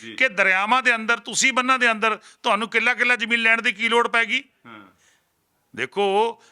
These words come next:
Speaker 2: ਜਿਸ ਸਰਦਾਰ ਦੀ, ਜਿਸ ਵਿਅਕਤੀ ਦੀ ਦੋ ਸੌ ਏਕੜ ਜ਼ਮੀਨ ਕਿਤੇ ਦੂਰ ਆ ਜਾਂ ਸੌ ਏਕੜ ਕਿਤੇ ਹੋਰ ਆ, ਕਿਉਂਕਿ ਇਹ ਤਾਂ ਵੱਡੀਆਂ ਵੱਡੀਆਂ ਜ਼ਮੀਨਾਂ ਨੇ ਇਹਨਾਂ ਕੋਲ, ਦੋ, ਦੋ, ਦੋ ਦੋ ਸੌ, ਤਿੰਨ ਤਿੰਨ ਸੌ ਏਕੜ,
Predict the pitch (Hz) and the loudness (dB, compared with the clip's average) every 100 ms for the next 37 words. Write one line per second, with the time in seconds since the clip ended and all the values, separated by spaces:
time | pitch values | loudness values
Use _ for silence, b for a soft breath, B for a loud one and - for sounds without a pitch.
0 | _ 151 196 - 156 151 180 175 165 143 | _ -2 -2 -2 -2 0 0 -2 -4 -4
1 | 147 156 139 160 202 185 165 160 165 214 | -6 -6 -4 -6 -6 -8 -6 -6 -4 -4
2 | 185 190 175 196 196 185 175 170 202 170 | -4 -6 -4 -4 -4 -8 -8 -4 0 2
3 | 151 151 B B - 170 156 185 208 208 | 0 -2 B B -4 -2 0 2 2 0
4 | 202 196 202 147 196 196 143 135 b b | -4 -2 -2 -2 0 2 0 -2 b b
5 | - 170 214 226 208 190 220 220 220 202 | -10 -6 -2 -2 -2 0 0 0 0 -2
6 | 185 196 226 226 233 220 190 185 202 202 | -2 0 2 2 0 -2 -4 -2 -2 -4
7 | B B B 156 180 208 208 - 190 196 | B B B -4 0 0 -4 -4 0 0
8 | 196 185 202 175 202 175 196 | 0 -4 -4 -2 -2 -2 -4